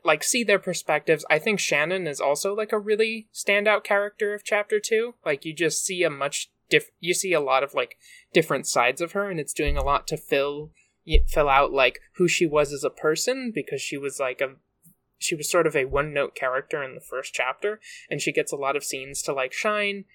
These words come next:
and interact with other characters and, like, display different sides of her personality. Like, there's one scene where she's, like, being, she's teasing Jessica really hard in, like, a really mean way,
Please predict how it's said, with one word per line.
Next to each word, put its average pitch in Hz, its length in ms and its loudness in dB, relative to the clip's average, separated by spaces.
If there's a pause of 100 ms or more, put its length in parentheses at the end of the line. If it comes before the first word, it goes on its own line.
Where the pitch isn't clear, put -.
and 143 140 -2
interact 156 420 0
with 147 120 2
other 143 180 4
characters 170 920 0
and, 131 200 -12
like, 127 260 -4
display 139 420 -2
different 139 360 -6
sides 143 280 -2
of 147 80 -14
her 151 120 -2
personality. 147 840 -4 (300)
Like, 151 160 4
there's 165 360 0
one 185 240 2
scene 294 220 -2
where 233 80 4
she's, 202 220 0
like, 160 180 2
being, 175 380 -4
she's - 260 -4
teasing 180 460 -4
Jessica 175 500 -4
really 190 280 -2
hard 202 460 2
in, 156 140 -2
like, 147 160 0
a 151 60 2
really 151 320 -2
mean 147 340 -6
way, 139 400 2